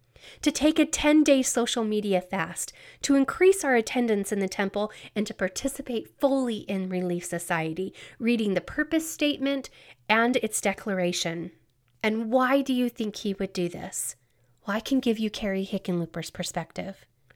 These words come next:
First, we aren't just to read the Book of Mormon, but we are to mark each reference to our Savior. And when you do this,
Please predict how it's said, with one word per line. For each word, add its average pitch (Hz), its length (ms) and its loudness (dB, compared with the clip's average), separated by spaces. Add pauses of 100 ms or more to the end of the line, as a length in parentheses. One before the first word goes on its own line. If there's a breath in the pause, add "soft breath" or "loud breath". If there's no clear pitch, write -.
(100)
First, - 420 -2
we 233 220 0
aren't 240 220 0
just 233 220 -2
to 220 100 0
read 214 260 -2
the - 80 -4
Book - 240 -6
of 180 60 -4
Mormon, 175 440 -4 (500 soft breath)
but 220 200 -2
we 254 120 2
are 269 100 2
to 226 180 -8
mark 202 220 -6 (120)
each 247 260 0
reference 196 760 -4
to 196 140 -4
our 175 120 -2
Savior. 175 640 -6 (760 soft breath)
And 196 260 2
when 254 200 6
you 320 180 8
do 294 220 6
this, 165 440 -2